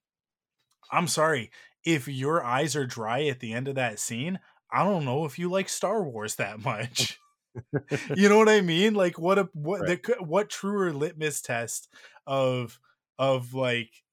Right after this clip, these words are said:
Speaker 1: and again, I always sound gatekeepy when I'm saying this, but it's just because, like, I feel like there are these people that like laser swords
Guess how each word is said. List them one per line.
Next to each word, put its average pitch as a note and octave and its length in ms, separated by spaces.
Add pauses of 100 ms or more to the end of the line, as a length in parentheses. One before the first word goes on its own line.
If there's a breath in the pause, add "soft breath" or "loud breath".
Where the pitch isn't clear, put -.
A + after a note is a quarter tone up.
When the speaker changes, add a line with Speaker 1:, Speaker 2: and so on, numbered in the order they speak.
(200)
Speaker 1:
and C3 360
again, C3+ 300
I A#2+ 160
always D#3 340
sound E3+ 260
gatekeepy B2 540
when G#2+ 100
I'm G#2 140
saying A2+ 320
this, G2+ 180 (380 loud breath)
but D#3+ 160
it's D#3 140
just F3+ 140
because, G#3 280
like, G3+ 160
I F#3 80
feel F3 260
like F3+ 160
there F3 220
are E3 60
these C#3 200
people C3 560 (300 soft breath)
that C3 280
like C3+ 460
laser C3+ 500
swords E3+ 680